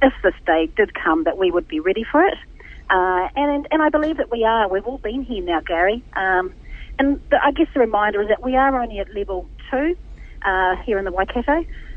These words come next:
Um, and what does that mean? Well, it means that, you know, we, we may, um, you know, have to consider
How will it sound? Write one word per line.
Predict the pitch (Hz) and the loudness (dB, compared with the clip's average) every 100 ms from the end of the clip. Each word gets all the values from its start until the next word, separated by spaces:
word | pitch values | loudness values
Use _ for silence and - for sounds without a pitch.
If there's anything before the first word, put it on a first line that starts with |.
| - | -4
Um, | 196 185 185 190 | 0 2 0 -2
and | - 202 214 - - | -6 -6 -6 -6 0
what | 294 | 0
does | 285 | 4
that | 285 262 | 2 4
mean? | 277 294 294 - | 2 0 -2 0
Well, | 233 247 262 - | 2 2 -2 -8
it | 285 | -8
means | 226 226 220 | -4 -2 0
that, | 214 - - - - | 0 0 -2 -18 -6
you | 220 | 2
know, | 208 | 2
we, | 202 220 214 - - | 2 -2 -4 -8 -12
we | 233 226 | -10 -4
may, | 220 240 294 330 311 - | 0 4 4 2 0 -8
um, | 220 208 196 190 185 - | -6 -2 -4 -6 -16 -10
you | |
know, | 214 208 202 | -4 -4 0
have | 220 - | -2 -2
to | - | -12
consider | 202 - 220 202 | -12 -6 0 0